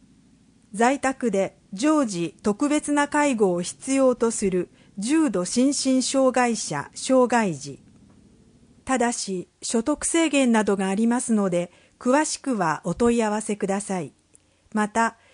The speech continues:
施設入所者や長期入院されている場合は支給されません。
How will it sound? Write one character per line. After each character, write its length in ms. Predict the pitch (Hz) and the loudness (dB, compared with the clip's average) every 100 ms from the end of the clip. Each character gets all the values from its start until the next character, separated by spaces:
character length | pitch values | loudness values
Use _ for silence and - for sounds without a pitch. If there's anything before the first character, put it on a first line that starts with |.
| _ | _
施 220 | - 330 | -2 0
設 380 | 320 311 - 208 | 2 0 0 0
入 260 | 190 233 269 | 2 2 2
所 160 | 277 | -2
者 200 | 262 190 | -2 -2
や 240 | 156 151 - _ _ | -4 -6 -8 _ _
長 280 | - 254 302 | 0 4 4
期 180 | 311 311 | 4 2
入 200 | 302 311 | 2 2
院 180 | 240 190 | 2 0
さ 160 | - | 0
れ 120 | 196 226 | 0 2
て 160 | 240 | 2
い 100 | 226 | 2
る 120 | 220 | 0
場 180 | 202 202 | 0 0
合 180 | 190 180 | -2 -4
は 200 | 165 156 - | -6 -8 -8
支 200 | - - | -10 -4
給 200 | 240 233 | -4 -2
さ 180 | 240 | -2
れ 100 | 202 | -2
ま 140 | 190 185 | -2 -6
せ 200 | - 170 | -8 -10
ん。 140 | 127 | -12